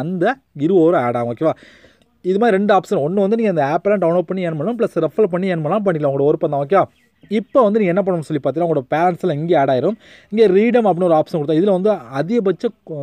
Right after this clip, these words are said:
நூத்தி தொண்ணூத்தொன்பது ரூபா இருந்தா நீங்க வித்ட்ரா பண்ணிக்கலாம். அதாவது இருநூறு ரூபா இருந்தா நீங்க வந்து தாராளமா உங்களுடைய Paytm மாத்திக்க முடியும். அப்படிப்பட்ட ஆப்ஷன் தான் கொடுத்துருக்காங்க. மஸ்ட் நீங்க ட்ரை பண்ணுங்க. பேமெண்ட்லாம் பக்கா கொடுக்கலாம். லீ-, ரீசெண்டா ரிசீவ் ஆன எல்லாத்தையும் நான் உங்களுக்கு ஷோ பண்ணிட்டேன் இதுல. ஓகேவா? ஓகே ஃப்ரெண்ட்ஸ், இவ்வளவுதான் இதுல கொடுத்துருக்காங்க. நீங்க தாராளமா ட்ரை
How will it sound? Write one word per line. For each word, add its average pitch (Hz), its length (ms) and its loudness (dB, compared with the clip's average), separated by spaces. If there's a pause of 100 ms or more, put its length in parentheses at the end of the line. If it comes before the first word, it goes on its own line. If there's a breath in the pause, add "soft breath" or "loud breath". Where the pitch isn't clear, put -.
(120)
நூத்தி 208 300 -4
தொண்ணூத்தொன்பது 156 400 -2
ரூபா 175 160 2
இருந்தா 156 300 -2
நீங்க 160 200 -2
வித்ட்ரா 160 260 0
பண்ணிக்கலாம். 120 300 -6
அதாவது 175 260 0
இருநூறு 139 300 -4
ரூபா 196 100 2 (100)
இருந்தா 151 260 -4
நீங்க 139 140 -8
வந்து 175 140 -4 (120)
தாராளமா 135 420 -4
உங்களுடைய 135 280 -2 (460 soft breath)
Paytm 185 380 4
மாத்திக்க 139 260 -4
முடியும். 190 160 -2
அப்படிப்பட்ட 139 320 -4
ஆப்ஷன் 170 220 -6
தான் 147 100 -6
கொடுத்துருக்காங்க. 139 420 -6 (520 loud breath)
மஸ்ட் 160 280 -6
நீங்க 220 180 2
ட்ரை 175 180 2
பண்ணுங்க. 180 200 0 (140)
பேமெண்ட்லாம் 202 540 0
பக்கா 202 280 -2
கொடுக்கலாம். 156 300 -2
லீ-, 147 140 -2 (140)
ரீசெண்டா 202 380 -2
ரிசீவ் 165 180 0
ஆன 139 100 0
எல்லாத்தையும் 170 260 -2
நான் 165 40 -4
உங்களுக்கு 139 200 -2
ஷோ 170 140 4
பண்ணிட்டேன் 135 260 -4
இதுல. 131 160 -2
ஓகேவா? 160 200 0 (480 loud breath)
ஓகே 214 180 0
ஃப்ரெண்ட்ஸ், 196 260 -2
இவ்வளவுதான் 202 240 2
இதுல 190 140 0
கொடுத்துருக்காங்க. 180 400 -2
நீங்க 151 120 -2 (120)
தாராளமா 170 320 -2
ட்ரை 156 100 -2